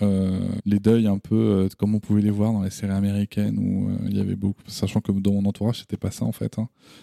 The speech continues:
C'était, il y avait l'enterrement et puis après, chacun rentrait dans ses, dans ses pénates et, et il y avait vraiment qu'une, qu'un côté famille proche. Et c'est là où j'ai vu, euh, ben, le, le voisinage.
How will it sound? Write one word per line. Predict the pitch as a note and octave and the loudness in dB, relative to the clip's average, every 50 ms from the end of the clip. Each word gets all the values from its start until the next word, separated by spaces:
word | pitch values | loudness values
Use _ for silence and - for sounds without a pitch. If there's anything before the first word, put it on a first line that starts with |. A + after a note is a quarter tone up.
| _ _ | _ _
C'était, | - - - | -6 -2 0
il | F#3 F#3+ | 2 2
y | |
avait | F#2+ G2 | 2 2
l'enterrement | G2 G2+ G2+ - G2+ G2 G#2 A#2 | 2 0 0 0 0 2 2 2
et | B2+ | 0
puis | A#2+ - - | 0 -2 -8
après, | G2 - - A2 | -8 -6 -4 -4
chacun | - - - - A#2 G#2+ | -4 -4 -2 -2 -2 -2
rentrait | G2 F#2+ F#2+ - - | -2 -2 -4 -4 -4
dans | G2 F#2+ | -4 -4
ses, | - - - F#2 F2+ F2+ F2 - | -4 -4 -6 -4 -4 -4 -4 -4
dans | F2+ F#2 | -6 -6
ses | - - - | -8 -10 -6
pénates | - - F#2+ G2 A2+ B2 - - | -2 0 0 2 0 0 -2 -2
et, | G2 F#2 F2 | -4 -2 -4
et | F2+ - - _ _ _ - - - - - _ _ | -6 -8 -12 _ _ _ -20 -20 -20 -20 -20 _ _
il | - G2 | 0 2
y | |
avait | G2 G2 G2 | 4 4 4
vraiment | G2 G2+ G#2+ A#2 B2 | 4 4 4 4 4
qu'une, | - - A2 G#2+ G#2 | 4 2 0 0 2
qu'un | - G#2+ G#2+ | 2 0 0
côté | - A2 - A2 | 0 2 0 2
famille | - - G#2 G2+ G2+ G#2 | 2 2 2 2 2 0
proche. | - - A#2 A#2+ D3 - - - - _ _ _ - - _ _ _ | 0 -2 0 0 0 0 -4 -8 -12 _ _ _ -20 -20 _ _ _
Et | A2 G#2+ A2 F#2+ G#2+ | 2 4 4 2 0
c'est | - - A#2+ A2+ | 0 0 2 2
là | B2 D3 E3 | 4 4 2
où | D#3+ C3 A#2 A2 A2 | 2 4 4 4 4
j'ai | A2 A2 A2 | 4 4 4
vu, | A2 A2 A#2+ C3 C#3+ D#3 D#3+ D3+ | 4 2 0 0 2 2 4 6
euh, | B2+ A2 G#2+ G#2 G#2 G2+ G2+ G2 G2 | 6 6 6 6 4 4 4 4 2
ben, | G2 G2 G2+ G#2 | 2 2 2 4
le, | G2+ G2 | 4 4
le | G2+ G2+ | 4 4
voisinage. | G#2 A2 A2 A2+ A#2+ A#2+ A2 G2+ G#2 G#2+ A2 G#2 | 4 4 2 4 2 2 2 2 2 2 2 0